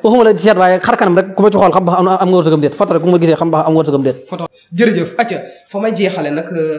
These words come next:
Speaker 2: lan nga xam ci kii di Koukandé mi nga xam ne moom la nit ñi di coow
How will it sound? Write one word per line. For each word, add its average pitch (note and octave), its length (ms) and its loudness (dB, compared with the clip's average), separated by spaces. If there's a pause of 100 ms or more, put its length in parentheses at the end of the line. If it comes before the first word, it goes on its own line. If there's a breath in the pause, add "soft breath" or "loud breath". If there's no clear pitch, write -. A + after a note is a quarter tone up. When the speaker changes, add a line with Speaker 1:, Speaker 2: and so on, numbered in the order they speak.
(100)
Speaker 2:
lan D4 160 -2
nga - 60 -10
xam E3 220 -8
ci D#3 140 -16
kii E3+ 180 -8
di D3 160 -6
Koukandé C3 440 -8
mi C3+ 100 -6
nga C#3 100 -6
xam C3+ 180 -10
ne C3+ 60 -6
moom D3 200 -4
la C#3 80 -2
nit C#3 120 -10
ñi C3+ 120 -6
di C3 140 -4
coow B2+ 440 -4